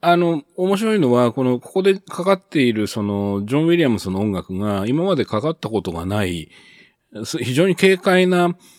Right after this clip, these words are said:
曲がかかるんですよね。きょ-、軽快な調子の曲ですね。ただこの曲自体は、実はそのメロディーは、その、この後のハラハラする場面でも何度か反復されるんですけども、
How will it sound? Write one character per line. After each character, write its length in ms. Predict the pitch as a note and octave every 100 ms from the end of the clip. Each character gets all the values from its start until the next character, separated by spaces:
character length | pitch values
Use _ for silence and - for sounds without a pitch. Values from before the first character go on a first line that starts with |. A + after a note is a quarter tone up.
| _ _ _
曲 260 | - E3+ D#3+
が 120 | D3+
か 140 | -
か 120 | C#3+ C3+
る 140 | F#2+
ん 100 | E2+
で 80 | D#2+
す 120 | -
よ 60 | A2+
ね。 100 | -
き 100 | F3
ょ-、 140 | D#3 B2
軽 200 | D3+ D3+
快 260 | - C#3
な 120 | C#3 A#2+
調 240 | - B2+
子 140 | -
の 100 | A2+
曲 240 | G#2 G2 A2
で 60 |
す 80 | F2+
ね。 100 | A2
た 140 | - F#3
だ 80 |
こ 160 | E3+ A#3+
の 120 | B3+
曲 260 | B3+ B3+ C4
自 180 | B3+ B3
体 220 | E3+ A2+
は、 320 | A#2+ B2 G#2+ - - - -
実 260 | C#3+ C3+ F3
は 200 | D#3 C3
そ 120 | -
の 120 | A#2+
メ 160 | A#2+ C#3+
ロ 140 | D3
デ 100 | A2
ィ 180 | G2 F#2+ F#2
ー 60 |
は、 320 | G2 F3+ D#3 A#2+
そ 120 | A2+
の、 340 | A2 G#2+ G#2+
こ 140 | - B2+
の 160 | A#2+
後 200 | C3+ A2
の 280 | A2 C3 A#2
ハ 140 | -
ラ 80 | B2
ハ 100 | A2
ラ 80 | F#2
す 120 | G#2
る 80 | F#2
場 140 | F#2+
面 200 | G2 F2+
で 60 | E2+
も 240 | E2+ F2 - - - _
何 160 | A2+ G2
度 100 | F2
か 100 | -
反 160 | G2+
復 200 | F2+ -
さ 140 | - G2
れ 100 | G2
る 80 |
ん 100 | F#2+
で 100 | E2+
す 100 | F2
け 80 | -
ど 80 | D#2+
も、 260 | F#2+ F#2+